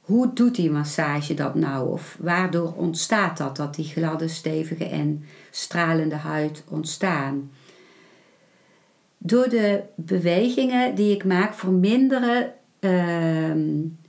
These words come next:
vermindert het uitzakken van de huid, wat een natuurlijk proces is als je ouder wordt.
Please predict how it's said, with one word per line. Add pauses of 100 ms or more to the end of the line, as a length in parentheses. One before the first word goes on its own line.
vermindert
het
uitzakken
van
de
huid, (1040)
wat
een
natuurlijk
proces
is
als
je
ouder
wordt.